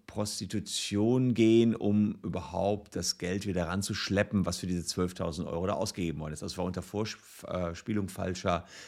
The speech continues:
Tatsachen. Ähm, und jetzt ist sie aber geschnappt worden.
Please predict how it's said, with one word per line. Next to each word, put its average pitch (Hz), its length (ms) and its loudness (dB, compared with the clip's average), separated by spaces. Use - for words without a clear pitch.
Tatsachen. 85 720 -10
Ähm, 82 600 -2
und 85 280 -4
jetzt - 220 4
ist 135 80 2
sie 147 80 4
aber 117 80 6
geschnappt 113 420 2
worden. 170 500 0